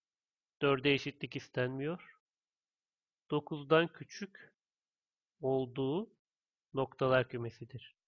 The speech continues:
X ve Y yerine koyduğumuz buradaki noktalar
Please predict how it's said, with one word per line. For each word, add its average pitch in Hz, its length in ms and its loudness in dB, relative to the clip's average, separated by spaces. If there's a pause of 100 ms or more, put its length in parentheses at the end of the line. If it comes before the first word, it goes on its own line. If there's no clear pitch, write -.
(300)
X - 280 -4
ve 143 100 4
Y 147 380 6
yerine 131 340 0
koyduğumuz 123 880 -2
buradaki 156 580 -2
noktalar 135 760 0